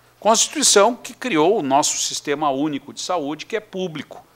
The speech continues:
que está no artigo cento e noventa e seis, com o direito de todos e dever do Estado.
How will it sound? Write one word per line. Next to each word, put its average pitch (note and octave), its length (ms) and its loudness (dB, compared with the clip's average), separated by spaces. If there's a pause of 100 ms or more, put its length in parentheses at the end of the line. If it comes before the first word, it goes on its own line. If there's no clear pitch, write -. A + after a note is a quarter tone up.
(260)
que - 60 -16
está C#3 220 0
no D3+ 100 2
artigo D3 360 0
cento D#3 320 2
e D#3+ 40 -6
noventa F3 380 0
e A3+ 80 -2
seis, F3 360 -2
com G#3 260 -12
o A3+ 60 -10
direito D#3 420 -6
de D3+ 120 -12
todos G3 560 -4
e A3 60 -8
dever F3+ 380 0
do F#3+ 80 -10
Estado. B2+ 540 2